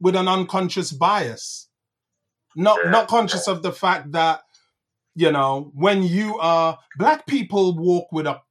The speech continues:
Speaker 1: conscious, uh, black people have to walk within the West with a consciousness of their blackness. Now, they don't walk in the West with a consciousness of their blackness in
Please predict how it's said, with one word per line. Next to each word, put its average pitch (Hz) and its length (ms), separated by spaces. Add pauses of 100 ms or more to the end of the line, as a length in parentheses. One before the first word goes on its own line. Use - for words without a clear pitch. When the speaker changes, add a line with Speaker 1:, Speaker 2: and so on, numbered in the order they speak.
(140)
Speaker 1:
conscious, 226 680 (760)
uh, 156 60
black 208 340
people 196 300
have 220 420
to 180 120
walk 139 340
within 180 320
the 180 80
West 127 480 (520)
with 147 260
a 135 280
consciousness 165 1080 (160)
of 151 180
their 156 180
blackness. 131 800 (360)
Now, 160 160
they 175 140
don't 240 380
walk 277 320
in 208 120
the 175 80
West 160 340
with 160 120
a 156 60
consciousness 185 640
of 151 140
their 160 140
blackness 143 680 (360)
in 147 500